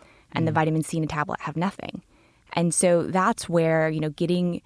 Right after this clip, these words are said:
Speaker 1: your nutrients from real food is doing so much more for your body. And then there's, of course, the whole planet
Speaker 2: Mm-hmm.
Speaker 1: equation part of it, not only for your health, but also,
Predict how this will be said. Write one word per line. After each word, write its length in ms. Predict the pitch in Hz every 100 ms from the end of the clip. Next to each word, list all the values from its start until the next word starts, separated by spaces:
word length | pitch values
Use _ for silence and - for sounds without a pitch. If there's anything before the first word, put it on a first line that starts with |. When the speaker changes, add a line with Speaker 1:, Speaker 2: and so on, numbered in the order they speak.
| - - _
Speaker 1:
your 540 | - 165 160 160 156
nutrients 580 | 165 170 - 165 156 156
from 240 | - 151 151
real 180 | 151
food 520 | 151 - 151 156 220 247 _ _
is 480 | - 165 151 - - _ -
doing 300 | 160 175 170
so 180 | 151 170
much 240 | 160 156 160
more 180 | 151
for 140 | 147 156
your 120 | 147
body. 420 | 147 143 185 254
And 180 | - 160
then 320 | 165 165 156 - -
there's, 160 | 165 156
of 100 | -
course, 280 | - 147 -
the 100 | 147
whole 240 | 143 143 _ -
planet 340 | - 147 135 _ _ -
Speaker 2:
Mm-hmm. 120 | 151
Speaker 1:
equation 460 | - 131 - 175 - - - -
part 200 | - -
of 80 | -
it, 120 | -
not 200 | 156 151
only 220 | 160 156
for 140 | 147
your 140 | 156 147
health, 260 | - - -
but 100 | 151
also, 480 | 143 - - -